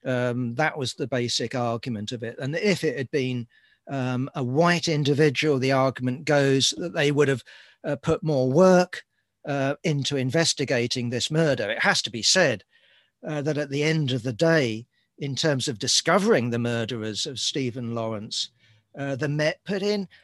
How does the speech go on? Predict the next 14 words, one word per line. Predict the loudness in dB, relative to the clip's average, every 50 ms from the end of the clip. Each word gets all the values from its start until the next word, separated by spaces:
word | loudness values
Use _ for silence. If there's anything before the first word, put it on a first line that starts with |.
| _ _
massive, | -8 -6 -6 -4 0 2 4 4 4 4 2 2 2 2 2 0 -2 -6 -12 -10
massive | -8 -6 -2 0 0 2 2 2 2 2 2 0 0 -4
resources | -4 -2 -2 0 2 2 2 2 0 -2 -2 -4 -6 -6 -6 -8 -8
and, | -8 -6 -8 -8 -6 -4 -4
uh, | -4 -4 -4 -6 -8
you | -8 -4 -4 -2
know, | -2 -2 -2 -4 -6 -8 _ _ _ _ _ _ _ _ -12
um, | -8 -8 -6 -6 -6 -6 -4 -4 -4 -4 -4 -4 -6 -6 -8 -6
you | -4 -2 -2
know, | -2
telephone | -2 -2 -2 0 2 2 2 2 0 0 0 0 -2 -4
taps | -4 -2 -2 -2 -2 -2 -4 _ -8 -8
and, | -6 -6 -8 -8 -8 -8 -8 -6 -6
uh, | -4 -4 -4 -4 -4 -6 -8